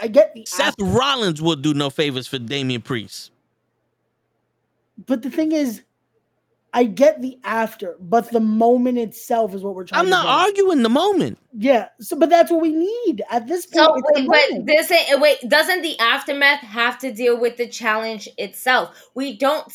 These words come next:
Speaker 3: know what, okay, so boom, we have Damian Priest as our champion. Let's play scenario. Fuck it, we're creating our fucking scrapbook right now. Damian Priest is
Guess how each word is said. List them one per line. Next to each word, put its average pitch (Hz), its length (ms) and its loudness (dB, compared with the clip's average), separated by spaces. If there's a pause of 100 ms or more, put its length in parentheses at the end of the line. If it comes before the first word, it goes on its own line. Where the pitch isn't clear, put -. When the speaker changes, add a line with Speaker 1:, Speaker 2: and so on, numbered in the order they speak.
Speaker 3:
know 254 540 0 (460)
what, 233 440 0
okay, 269 380 -2
so 294 340 0
boom, 302 380 0 (260)
we 330 140 -6
have 359 180 0
Damian 339 440 -4
Priest - 440 -6 (160)
as 240 200 0
our 247 100 0
champion. 247 500 -4
Let's - 180 -10
play 233 160 -6
scenario. 277 720 -2 (160)
Fuck 359 220 -2
it, 202 240 -2
we're 240 300 -2 (120)
creating 247 460 -6
our 175 300 -4
fucking 254 320 -4
scrapbook 190 600 -6
right 165 240 -8
now. 160 200 -10 (760)
Damian 294 520 -4
Priest 226 420 -12 (300)
is 285 340 0